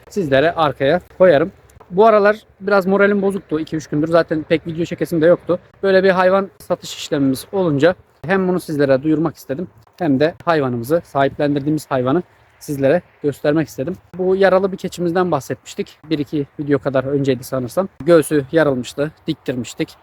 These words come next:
Ağır bir operasyon geçirmişti. Yine ertesi günü de doğum yapmıştı. Doğumdan sonra iyice ağırlaşmıştı. E, derken iki üç gün ağırlaştıktan sonra artık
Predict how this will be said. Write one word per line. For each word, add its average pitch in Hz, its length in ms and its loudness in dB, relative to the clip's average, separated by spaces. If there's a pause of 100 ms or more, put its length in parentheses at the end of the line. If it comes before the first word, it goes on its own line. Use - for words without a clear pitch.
(240)
Ağır 143 300 2
bir 135 140 2 (180)
operasyon 135 520 -2
geçirmişti. 123 520 -4 (140)
Yine 156 140 2
ertesi 151 380 0
günü 151 200 0
de 139 160 2 (100)
doğum 156 280 4
yapmıştı. - 480 -2 (440)
Doğumdan 160 380 4
sonra 139 360 -2
iyice 147 280 -2
ağırlaşmıştı. 123 840 -8 (500)
E, 147 120 -6
derken 160 420 0
iki 165 200 -6
üç 143 160 -6
gün 160 240 -4 (200)
ağırlaştıktan 147 680 0
sonra 147 360 -4
artık 143 300 -4